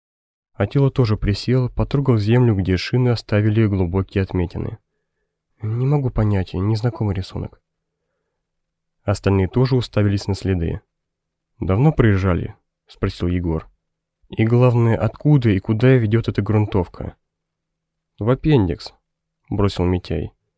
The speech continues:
«Эта кишка отходит от трассы на Рябинушку, по ней давно никто не ездит». Егор поднялся, отряхнул ладони. «А следы тогда чьи?» «Аппендикс —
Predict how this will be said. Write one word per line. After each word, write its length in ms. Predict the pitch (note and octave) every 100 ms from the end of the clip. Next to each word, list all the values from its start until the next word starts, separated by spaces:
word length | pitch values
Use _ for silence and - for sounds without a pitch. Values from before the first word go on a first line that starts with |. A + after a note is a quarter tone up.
| _ _ _ _ _
«Эта 440 | A#2 A2+ C3 B2 A2
кишка 420 | B2 - - C#3+
отходит 380 | - - A#2+ A2+
от 140 | A2
трассы 360 | A#2 B2+ - A2
на 100 | A2+
Рябинушку, 800 | A#2 A#2+ A2+ F#2 - - - -
по 100 | -
ней 280 | G#2 C3 C#3+
давно 320 | A2+ A2 C#3+
никто 280 | C#3+ - G2+
не 260 | G2 F#2+ F#2
ездит». 340 | F2 C#2 - _ _ _ _ _ _ _ _ _
Егор 280 | - G2+ G2
поднялся, 640 | - F2+ F#2 A#2 A#2 A#2+
отряхнул 460 | A2 G2+ G#2 C3+ C#3
ладони. 480 | A#2 G2 F#2 E2 - _ _ _ _ _ _ _ _ _
«А 160 | E2+
следы 360 | F2 - F#2 G#2
тогда 260 | G#2+ G#2 G#2
чьи?» 340 | - F#2 F#2+ _ _ _ _ _ _ _ _ _ _ _ _ _
«Аппендикс — 680 | F2+ - C3 A#2 D#2+ -